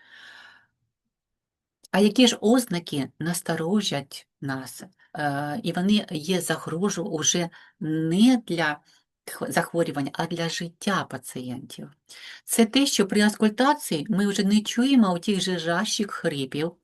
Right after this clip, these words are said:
по всій площаді легень, те, що пацієнт у нас посинів, змінив колір, сціаноз, те, що в нього брадікардія, пам'ятаємо, шістдесят вісімдесят нормі, ниже шістдесят браді,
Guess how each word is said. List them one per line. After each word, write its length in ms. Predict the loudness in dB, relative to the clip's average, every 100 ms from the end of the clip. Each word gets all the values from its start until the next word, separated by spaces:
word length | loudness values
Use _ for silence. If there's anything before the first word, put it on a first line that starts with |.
| _ _ _ _
по 80 | -4
всій 240 | -2 -2
площаді 600 | 0 0 0 -2 -4 -2
легень, 520 | 0 -2 -4 -4 -6 -10 -16 -16 0
те, 100 | 4
що 180 | 4 4
пацієнт 520 | 2 4 6 6 4
у 40 |
нас 200 | 0 0
посинів, 880 | -4 0 0 0 -2 -2 -2 0 -2 -4 _ _ -10
змінив 540 | -8 -4 -4 -2 -4
колір, 400 | -4 -4 -2 -4
сціаноз, 720 | -6 -4 -2 -2 -4 -6 -10 -16 -18 -2
те, 120 | 2
що 180 | 4 6
в 40 | 8
нього 300 | 8 8 4
брадікардія, 1160 | 2 2 2 0 -6 -6 -6 -4 -2 -2 -4 -8 -10
пам'ятаємо, 640 | -4 -4 -4 -4 -2 -2
шістдесят 480 | -2 -4 -4 -4 -4
вісімдесят 600 | -6 -6 -6 -6 -6 -6
нормі, 340 | -2 -2 -2 -2
ниже 320 | -2 -4 -4
шістдесят 480 | -4 -6 -6 -6 -4
браді, 540 | -2 0 0 2 0